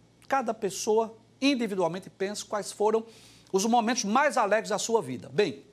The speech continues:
eu sou capaz de dizer alguns deles. Quer ver? Momento mais alegre da nossa vida, quando nós aceitamos Jesus como Salvador. Que momento,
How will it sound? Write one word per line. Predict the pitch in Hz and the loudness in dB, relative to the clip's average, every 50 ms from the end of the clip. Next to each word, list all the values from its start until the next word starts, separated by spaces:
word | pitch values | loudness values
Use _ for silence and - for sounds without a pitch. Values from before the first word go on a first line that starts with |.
| _ _ _ _ _ _ _ _ _ _ _ _ _ _ _ - | _ _ _ _ _ _ _ _ _ _ _ _ _ _ _ -2
eu | - 156 | 0 0
sou | 151 - 233 233 | 2 2 2 0
capaz | - - - - 220 214 226 | 0 -2 0 2 2 2 2
de | 190 233 | 0 -2
dizer | 208 233 208 170 208 208 | -2 -2 0 2 2 2
alguns | 208 190 202 247 254 - | 2 2 2 0 0 0
deles. | - 131 - - | -2 -4 -4 -2
Quer | - 156 143 | -2 0 2
ver? | 185 220 165 - - - - - - - - - - - - | 2 2 2 -2 -8 -20 -20 -20 -20 -20 -20 -20 -18 -6 0
Momento | 196 240 247 285 302 294 | 0 2 2 2 0 0
mais | 262 269 294 285 262 | 2 2 2 2 2
alegre | 254 240 254 254 208 | 2 2 2 2 2
da | 247 226 | 2 0
nossa | 220 220 208 - 220 | 2 0 -2 -2 -2
vida, | 180 196 254 233 156 131 120 - - _ _ _ | 0 0 0 0 -2 -4 -8 -12 -16 _ _ _
quando | - 185 185 185 | -6 -6 -4 -2
nós | 170 190 185 180 180 | 0 0 0 0 -2
aceitamos | 170 - - 151 - - 170 165 151 | -4 -6 -6 -6 -4 -4 -4 -4 -6
Jesus | 135 147 127 139 170 151 - | -6 -8 -8 -8 -8 -10 -10
como | - 151 143 | -10 -10 -10
Salvador. | - - 139 123 120 104 - - - | -8 -8 -8 -6 -8 -10 -12 -8 -6
Que | - 370 | -4 -4
momento, | 269 233 170 147 160 170 160 - 156 | -2 -4 -6 -6 -8 -10 -10 -10 -12